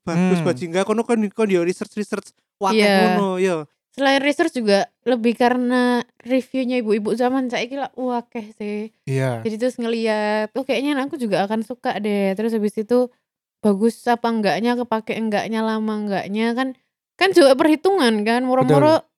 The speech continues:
Speaker 3: dia yang reviewnya bagus, tiba-tiba dipake, "Ya anakku keawet enggak, ini enggak akan awet anakku, ya enggak akan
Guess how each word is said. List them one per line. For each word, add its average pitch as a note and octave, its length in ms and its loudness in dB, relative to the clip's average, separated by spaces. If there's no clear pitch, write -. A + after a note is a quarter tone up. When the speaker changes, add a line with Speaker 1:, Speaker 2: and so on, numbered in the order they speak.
Speaker 3:
dia B3 140 2
yang B3 140 4
reviewnya C4 420 2
bagus, G#3 360 0
tiba-tiba A3+ 360 -2
dipake, A#3 640 -2
"Ya G#3+ 160 -2
anakku C#4 440 -4
keawet A3 460 -4
enggak, G#3 220 -2
ini A3+ 200 -4
enggak F#3 160 -4
akan F#3+ 220 -6
awet G#3+ 260 -4
anakku, G#3 400 -8
ya F3 140 -2
enggak F3 200 0
akan G3+ 140 -8